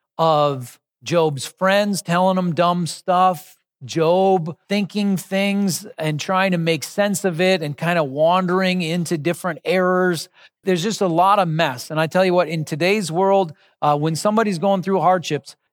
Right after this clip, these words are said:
don't be the person who says dumb stuff to 'em. Sometimes people just need a hug, you know, give 'em a hug. Sometimes that's just all that there is to do.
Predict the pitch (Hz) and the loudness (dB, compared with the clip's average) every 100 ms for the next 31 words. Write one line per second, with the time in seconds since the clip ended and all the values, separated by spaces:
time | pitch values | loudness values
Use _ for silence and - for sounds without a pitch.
0 | - 180 208 226 214 180 180 175 170 160 | -2 0 0 0 0 0 0 -2 -2 -2
1 | 147 170 127 156 151 - 147 - 139 117 | 0 -2 -2 -4 -4 -2 -2 -4 -14 -14
2 | - _ _ 151 156 185 170 190 170 156 | -16 _ _ -6 -2 -2 -2 -4 -4 -6
3 | 160 175 165 135 127 104 _ _ 156 151 | -6 -4 -2 -2 -4 -6 _ _ -6 -2
4 | 147 139 - _ _ 143 160 175 156 165 | -2 -4 -12 _ _ -4 0 0 2 2
5 | 143 110 _ _ - 147 165 160 160 156 | 2 -4 _ _ -10 -2 -2 0 0 -2
6 | - 160 - - _ 127 160 165 160 165 | -2 -6 -6 -16 _ 0 2 2 0 0
7 | 156 - 156 160 139 135 123 120 117 | 0 0 -2 -4 -6 -10 -8 -8 -10